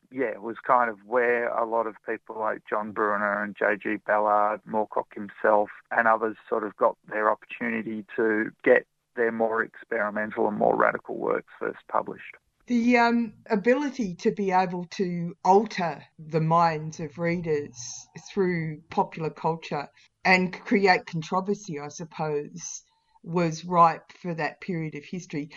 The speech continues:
Speaker 2: I know that one of the, um, uh, strings to the, uh, fight was that, uh, the decision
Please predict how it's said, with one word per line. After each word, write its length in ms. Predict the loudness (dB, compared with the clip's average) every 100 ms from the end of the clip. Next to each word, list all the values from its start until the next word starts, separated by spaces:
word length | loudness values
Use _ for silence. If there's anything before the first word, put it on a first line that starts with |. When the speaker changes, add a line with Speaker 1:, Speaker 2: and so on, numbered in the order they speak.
| -16 -2
Speaker 2:
I 120 | 4
know 260 | 6 8 6
that 240 | 4 2 0
one 200 | 2 2
of 140 | 0
the, 320 | -2 -4 -2
um, 420 | 0 0 -4 -10 -18 _ _ _ _
uh, 140 | -8 -8
strings 640 | -6 2 2 2 -2 -8
to 240 | -8 -8 -6
the, 400 | -6 -8 -4 -4
uh, 80 |
fight 380 | -2 4 4 4 -2
was 240 | -4 -4
that, 280 | -8 -10 -4
uh, 140 | -4 -4
the 140 | -4 -4
decision 560 | -4 -6 -4 -4 -4